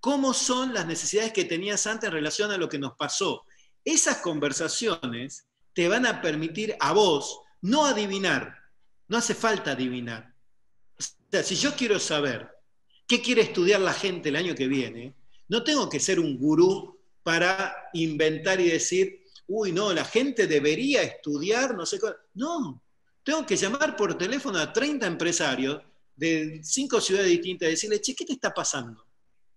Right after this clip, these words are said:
¿Dónde te está apretando el zapato?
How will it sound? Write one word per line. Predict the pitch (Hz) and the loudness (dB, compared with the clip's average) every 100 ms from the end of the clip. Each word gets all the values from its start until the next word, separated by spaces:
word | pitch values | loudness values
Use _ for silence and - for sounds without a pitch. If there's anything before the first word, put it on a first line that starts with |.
| _ _ _ _ _ - _ - - | _ _ _ _ _ -20 _ -20 -4
¿Dónde | 139 262 262 | 2 4 4
te | 214 | 2
está | 190 185 | 0 0
apretando | 175 175 165 185 190 | 0 0 0 0 2
el | 170 | 0
zapato? | - 151 - 135 - 123 | 0 -2 -2 -4 -6 -16